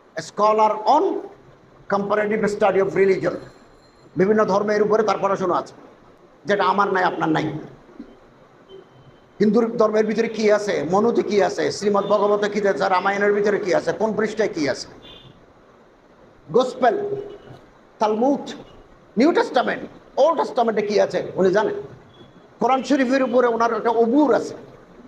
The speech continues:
আহাদিসে নববিয়ার ভিতরে ওনার একটা দখল আছে।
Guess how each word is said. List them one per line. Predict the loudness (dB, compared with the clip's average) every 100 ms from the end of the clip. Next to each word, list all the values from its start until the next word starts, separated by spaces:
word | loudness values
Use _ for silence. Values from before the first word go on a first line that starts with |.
| -20 -20 -20 -20 -14
আহাদিসে | -6 0 0 0 -2 0
নববিয়ার | 0 2 2 4 4 4
ভিতরে | 0 2 0
ওনার | 2 -2 -2
একটা | -4 -2
দখল | -2 0 0
আছে। | -2 -4